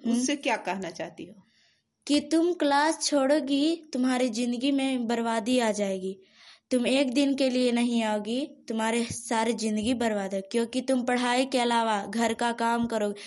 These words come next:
Speaker 1: घर का भी काम करो, मैं ऐसा नहीं कहते कि तुम घर का नहीं काम करो,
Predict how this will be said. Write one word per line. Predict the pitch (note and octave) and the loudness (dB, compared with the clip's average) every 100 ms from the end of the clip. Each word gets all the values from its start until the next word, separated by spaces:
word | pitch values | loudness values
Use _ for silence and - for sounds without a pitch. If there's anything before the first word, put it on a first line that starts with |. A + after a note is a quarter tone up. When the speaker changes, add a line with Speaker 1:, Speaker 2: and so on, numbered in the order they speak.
| - | -10
Speaker 1:
घर | G#3+ C4 B3+ | 0 2 2
का | C4+ E4+ | 2 2
भी | F4 | 2
काम | F4+ F4 E4+ | 2 0 0
करो, | E4 C4+ A#3+ | 0 0 0
मैं | A#3+ | 0
ऐसा | A#3+ C4+ | -2 -2
नहीं | C#4+ | -2
कहते | C#4+ C#4+ C#4 | -2 -2 -2
कि | C4+ B3 | -4 -4
तुम | B3 A#3+ | -4 0
घर | A#3+ | -2
का | A3+ B3 | 0 -2
नहीं | A#3+ A#3 | 0 -2
काम | A3+ G#3 G3+ | -2 -4 -4
करो, | G3 | -8